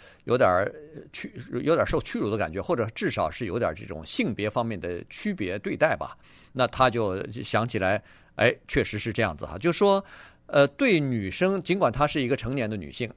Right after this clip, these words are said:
但是呢，她说回顾一下，从小到大，父母也好，这个老师也好，还有这个社会也好呢，对女生的印象呢，是要受到保护的。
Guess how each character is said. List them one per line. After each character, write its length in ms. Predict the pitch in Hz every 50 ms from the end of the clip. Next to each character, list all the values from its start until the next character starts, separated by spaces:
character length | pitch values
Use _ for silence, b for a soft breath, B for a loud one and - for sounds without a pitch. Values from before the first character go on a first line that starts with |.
| - _
但 160 | 175 156 127
是 100 | - 131
呢， 160 | 127 117 107
她 160 | 95 123 123
说 340 | 117 - 135 131 131 127 120 B B B B B B -
回 280 | - - - 131 139 160
顾 240 | - - 160 120 107
一 60 | 98
下， 320 | 85 - 131 110 92 - -
从 320 | - - 127 143 170 196
小 320 | 175 - - 92 73 71 85
到 300 | - - 143 127 98 92
大， 340 | - 156 143 120 92 80 b b b b b b b _
父 220 | - - 214 202
母 180 | 156 120 95 87
也 200 | 90 92 107 131
好， 320 | 123 - 87 71 73 73
这 160 | - - 131 113
个 200 | 110 104 104 104
老 220 | 107 92 80 78
师 300 | - - - - 196 180
也 140 | 135 113 113
好， 280 | 104 95 90 76 73
还 160 | 82 - 113 127
有 140 | 120 107
这 100 | 104 123
个 80 | 110 110
社 180 | - - 185 139
会 160 | - - 92
也 120 | 90 110
好 160 | 104 101 73
呢， 260 | 73 87 101 104 107 b b b b b
对 220 | - 180 160 139 120
女 180 | 107 98 90
生 180 | 82 - 170 175
的 120 | 175 180 170
印 240 | 202 226 196 131 101
象 260 | - 135 113 95 92
呢， 200 | 90 80 76 - b b b b -
是 500 | - - - - 190 160 127 92 - - _ _ _ _
要 160 | - 123 104
受 160 | - - 151
到 100 | 123 110
保 140 | 107 98 67
护 260 | 57 - - 135 131
的。 160 | 104 82 -